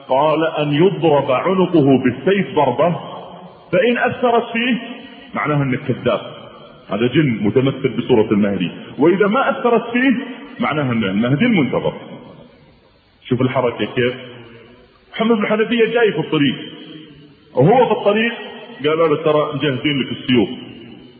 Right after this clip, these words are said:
أول ما تدخل بيتولون رقبتك، كلهم بيضربونك حتى". قال: "ليش؟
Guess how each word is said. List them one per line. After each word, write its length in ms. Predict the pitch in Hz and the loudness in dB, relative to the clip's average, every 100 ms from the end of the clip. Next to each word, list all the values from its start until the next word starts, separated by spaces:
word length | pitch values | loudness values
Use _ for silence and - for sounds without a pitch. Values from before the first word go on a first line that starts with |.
| _ 156 | _ 2
أول 220 | 175 160 | 4 4
ما 120 | 170 | 2
تدخل 340 | 170 180 185 | 0 -2 -2
بيتولون 500 | 151 160 156 156 165 | 0 2 4 4 2
رقبتك، 480 | 139 123 156 - - - - - - - - - _ - | 2 2 2 0 -6 -8 -16 -16 -20 -20 -20 -20 _ 0
كلهم 400 | 185 196 175 156 | 2 6 4 4
بيضربونك 480 | 151 147 175 190 - | 2 2 2 0 0
حتى". 380 | 170 170 - | -4 -4 -2
قال: 80 | 214 | 0
"ليش؟ 300 | 226 247 277 | 4 4 2